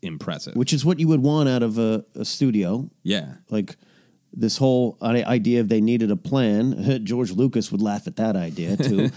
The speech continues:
Speaker 1: <laughs>
Speaker 2: But also just like, uh, "Hey, we're making these shows," and then someone comes in with a, with a I G eighty-eight Bossk road picture comedy, and that works.
Speaker 1: Mm-hmm.
Speaker 2: Okay, I want them to be able to do that. And, and I, I get the sense that with Cassian, that was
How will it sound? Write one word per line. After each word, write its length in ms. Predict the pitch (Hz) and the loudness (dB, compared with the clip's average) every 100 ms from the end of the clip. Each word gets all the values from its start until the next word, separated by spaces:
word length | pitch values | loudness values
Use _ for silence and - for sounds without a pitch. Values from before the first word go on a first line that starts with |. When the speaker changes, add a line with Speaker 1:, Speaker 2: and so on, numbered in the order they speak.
| 117 | -4
Speaker 1:
<laughs> 180 | 104 - | -4 -2
Speaker 2:
But 120 | 127 | 2
also 260 | 143 151 156 | 2 2 0
just 180 | 156 156 | 0 0
like, 200 | 147 - | 0 -2
uh, 220 | 95 90 | -8 -2
"Hey, 220 | 143 202 175 | 2 4 4
we're 160 | 165 | 4
making 260 | 170 185 151 | 4 2 4
these 140 | 185 | 2
shows," 380 | 190 139 104 98 | 2 2 2 0
and 100 | 113 | 0
then 80 | 117 | -2
someone 260 | 107 143 143 | 0 0 2
comes 300 | 147 123 127 | 2 2 2
in 180 | 147 | 2
with 160 | 135 120 | 2 2
a, 180 | 123 117 | 0 2
with 180 | 117 113 | 0 2
a 240 | 110 110 - - - - | 2 0 -4 -20 -14 -2
I 140 | 135 | 0
G 220 | 131 135 | 2 2
eighty-eight 360 | 139 123 135 104 | 2 2 2 0
Bossk 420 | 117 135 147 - | 0 0 -2 -4
road 380 | 117 117 156 160 - - | -2 2 2 0 -4 -6
picture 480 | - 113 - 139 135 - | -2 -2 0 -2 -2 -4
comedy, 500 | 123 117 120 123 147 | -2 0 2 2 2
and 260 | 135 113 - - | 2 0 -4 -2
that 180 | 151 233 | 0 2
works. 420 | 165 214 - - | 2 2 -2 -2
Speaker 1:
Mm-hmm. 320 | 113 110 151 - | 0 0 0 0
Speaker 2:
Okay, 380 | 170 165 196 185 | 2 4 4 4
I 60 | 123 | 2
want 320 | 127 131 - | 2 2 0
them 140 | 123 | 0
to 80 | 110 | 0
be 100 | 104 | 0
able 120 | 107 98 | 0 0
to 60 | |
do 140 | 101 135 | 0 0
that. 180 | 104 | 0
And, 100 | 110 | 0
and 420 | 110 87 107 110 113 - | -4 -6 -4 -2 -2 -2
I, 40 | 135 | -4
I 20 | |
get 220 | 135 - | -4 -8
the 60 | - | -6
sense 260 | 370 339 | -4 -4
that 140 | 294 214 | -4 -4
with 140 | 190 | -2
Cassian, 380 | 202 196 190 165 | -2 -2 0 0
that 140 | 160 | 0
was 280 | 143 135 - | -2 -4 -10